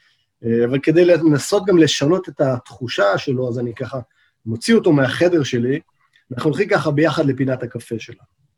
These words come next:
ופינת הקפה אני ככה שואל אותו בערבית, ואני עוד רגע אתרגם לך, גם כדי לנסות, אתה יודע, טיפה להתחבב, טיפה להוריד את כל המחסומים. ואני שואל אותו, "יא מחמוד, כיף תשרב אל-קהווה חילו זייק, יא מע סוכר קליל?"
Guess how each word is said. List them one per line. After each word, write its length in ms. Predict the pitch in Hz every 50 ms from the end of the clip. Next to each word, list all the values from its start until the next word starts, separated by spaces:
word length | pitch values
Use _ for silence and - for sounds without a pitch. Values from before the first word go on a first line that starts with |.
| _ _ _ _ _ _ _ _ _ _ _ -
ופינת 380 | 117 113 - 143 156 190 190 202
הקפה 280 | 175 - 160 - 202
אני 120 | 185 180 -
ככה 360 | 156 143 - 143 139 131 127 - - _ _ _ _ _ _ _
שואל 240 | - - 156 170 185
אותו 180 | 180 170 170
בערבית, 560 | 139 131 131 127 123 131 135 135 185 196 147 139
ואני 180 | 135 131 139
עוד 120 | 135 131 139
רגע 240 | 139 143 139 135
אתרגם 400 | 127 120 127 123 135 175 202 202
לך, 200 | 190 151 - 147 143 139 127 - _ _ _ _ _ _ _ _ _ _ - 127
גם 180 | 151 170 160
כדי 220 | - 160 135 147 135
לנסות, 360 | 127 120 120 120 - 196 180
אתה 80 | 170
יודע, 140 | 147 143 139
טיפה 280 | - - 120 - - 160
להתחבב, 520 | 160 143 - - - 117 135 156 151 117
טיפה 360 | - - - - 170 170 170
להוריד 320 | 156 147 135 127 139 160 147
את 100 | 120 -
כל 160 | - 143 139
המחסומים. 540 | 131 120 117 - - - 123 143 160 151 131 - _ _ _ _ _ _ _ _ _ _ _ _ _ _ _ _ -
ואני 160 | 117 117 120
שואל 240 | 113 - - 135 139
אותו, 380 | 147 143 - 143 135 131 127 123
"יא 120 | 123 123 120 117 117
מחמוד, 480 | 120 117 113 - - 143 160 160 151 -
כיף 200 | - 185 180 -
תשרב 420 | - 151 - - 135 135 131 131
אל-קהווה 480 | 127 120 123 - 147 139 135 131 127 117
חילו 360 | - - 170 160 151 139 123
זייק, 360 | 123 147 151 165 170 165 156 - - _ _ _ _ _ _ _ _ - 135
יא 80 | 139
מע 220 | 135 135 127 123 127
סוכר 320 | - 160 147 - 135 117
קליל?" 400 | - - 127 123 120 113 101